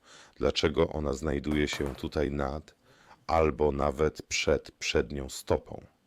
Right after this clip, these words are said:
Czyli podczas kroku właśnie tylna noga zawsze staje mi tutaj na palcach. Pierwszy widzicie, ona staje na palcach, ja się pochylam do przodu, ale jeśli podczas kroku ta noga stanie do przodu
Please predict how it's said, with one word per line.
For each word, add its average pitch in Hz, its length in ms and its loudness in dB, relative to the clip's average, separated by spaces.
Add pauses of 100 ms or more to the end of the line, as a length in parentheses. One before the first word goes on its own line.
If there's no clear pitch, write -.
(420)
Czyli 71 300 -4
podczas - 600 -4
kroku 82 580 0 (420)
właśnie 76 320 -2
tylna 107 560 4
noga 80 500 0 (260)
zawsze 73 600 0
staje 73 480 0
mi 67 160 -6
tutaj 73 380 -2
na 69 120 -4
palcach. - 760 -6 (540)
Pierwszy - 460 0
widzicie, 71 680 -4 (360)
ona 71 260 0
staje 71 380 0
na 67 120 -2
palcach, 71 640 -2 (460)
ja 85 140 2
się 82 220 2
pochylam 78 520 4
do 64 100 2
przodu, 71 580 -2 (440)
ale 78 260 6
jeśli 80 360 2
podczas - 480 0
kroku - 360 0
ta 85 120 4
noga 78 280 2
stanie 76 360 0
do 69 100 0
przodu - 440 0